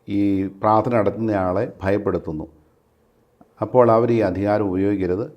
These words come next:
പിശാചിന് ഇയാളെ വിട്ടുപോകാൻ താല്പര്യമില്ല. അതുകൊണ്ടാണ് ഈ മാനിഫെസ്റ്റേഷൻ കാണിക്കുന്നത്. ഞാൻ എക്സോർസം പ്രാർത്ഥന നടത്തുമ്പോൾ കാണാറുള്ളത്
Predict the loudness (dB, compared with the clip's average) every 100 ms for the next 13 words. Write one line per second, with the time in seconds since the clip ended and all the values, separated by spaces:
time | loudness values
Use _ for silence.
0 | _ -8 -4 -4 -4 -4 -2 -2 -2 -4
1 | -4 -2 -2 -2 -4 -4 -4 -4 -6 -12
2 | -20 _ _ _ -2 0 2 2 0 0
3 | 0 -2 -4 -4 -6 -4 -4 -4 -6 -6
4 | -8 -12 -16 _ _ _ _ _ _ _
5 | -4 0 4 4 4 4 0 -4 0 0
6 | 0 -2 2 2 2 0 -2 -4 -4 -2
7 | -2 -4 -4 -4 -2 -2 -2 -4 -4